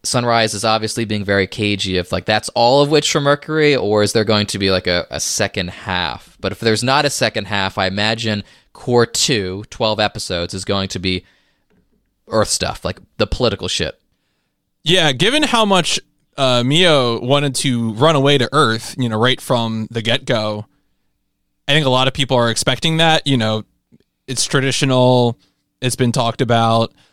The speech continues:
Speaker 2: but it's certainly, uh, you know, I guess ironic that it would happen after Miorine had abandoned the desire to run away to Earth. It would, it would really be perfect to do it now after,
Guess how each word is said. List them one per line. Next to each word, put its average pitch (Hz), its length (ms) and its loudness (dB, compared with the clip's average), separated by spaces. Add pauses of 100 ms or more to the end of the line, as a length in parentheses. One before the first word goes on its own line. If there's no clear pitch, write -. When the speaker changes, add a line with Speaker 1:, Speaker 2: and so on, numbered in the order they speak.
(320)
Speaker 2:
but 151 180 2
it's 147 200 2
certainly, 196 600 4
uh, 123 380 4
you 139 100 4
know, 123 60 4
I 120 80 4
guess - 340 0 (1040)
ironic 127 500 2
that 113 240 2
it 123 60 0
would 123 120 0
happen 131 360 0
after 127 760 -2 (440)
Miorine 117 480 2
had 110 240 -2
abandoned 113 720 -4
the 120 120 -8
desire 110 520 -2
to 123 180 -4
run 110 140 -2
away 110 200 0
to 107 60 0
Earth. 110 560 -8
It 113 60 -10
would, 120 180 0
it 151 260 2
would 165 140 6
really 185 260 4
be 147 120 2
perfect 151 440 0
to 131 80 -6
do 127 160 2
it 123 140 -2
now 123 720 0
after, 123 400 -2